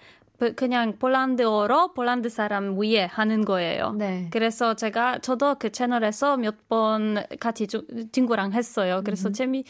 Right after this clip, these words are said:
Speaker 1: "어, 재밌어요. 저도 한번 해볼까요?"
Speaker 2: 해보고 싶은 마음,
Speaker 1: 네, 네.
Speaker 2: 어, 생겨가지고. I mean, now, I mean, it's been quite successful enough, I think, that
Speaker 1: 어.
Speaker 2: people would recognize you enough to be like, "Okay."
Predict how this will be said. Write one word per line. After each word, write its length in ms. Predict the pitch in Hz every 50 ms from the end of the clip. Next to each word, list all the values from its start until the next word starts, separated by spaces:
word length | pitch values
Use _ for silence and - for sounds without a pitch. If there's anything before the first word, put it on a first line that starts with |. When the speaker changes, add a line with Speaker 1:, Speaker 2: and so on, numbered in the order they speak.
| - - -
Speaker 1:
"어, 80 | - 359 480 508 -
재밌어요. 680 | - 403 359 403 466 - - 392 339 330 330 320 302 277
저도 180 | - 302 285 330
한번 600 | 320 311 294 285 269 277 285 277 269 247 233 202 -
해볼까요?" 320 | - - 247 254 240 269
Speaker 2:
해보고 180 | 285 339 339 285
싶은 320 | 285 277 302 233 226 202
마음, 560 | 196 190 185 180 180 180 180 180 175 170 -
Speaker 1:
네, 60 | 240
네. 60 | 208 214
Speaker 2:
어, 260 | 233 262 294 320 302
생겨가지고. 1120 | 277 269 247 233 220 220 202 190 185 170 180 180 - 190 180 180 190 208 220 202 175 160 165 - - - - - - -
I 80 | - 277
mean, 160 | 294 294 262 240
now, 200 | 247 285 359 381
I 80 | 294 247
mean, 180 | 233 233 220
it's 180 | 226 220 - -
been 320 | - 226 220 208 202 202 190
quite 240 | - 254 - - -
successful 480 | - - - - 208 196 - - 202 196
enough, 380 | 190 185 190 202 196 - - -
I 100 | 208 185
think, 560 | 175 - - 302 370 453 415 190 190 - - - - - 220
that 240 | 196 214 196 190 208
Speaker 1:
어. 80 | 220
Speaker 2:
people 240 | 262 262 254 240 226
would 160 | 220 262 220
recognize 680 | 220 233 254 - 359 311 294 254 214 202 202 190 -
you 200 | 196 190 185 180
enough 280 | 185 202 190 190 190 - - - 202
to 280 | 185 180 180 180 175 175 -
be 180 | 185 185 180 175
like, 240 | 180 175 175 - -
"Okay." 300 | - 285 - 214 196 214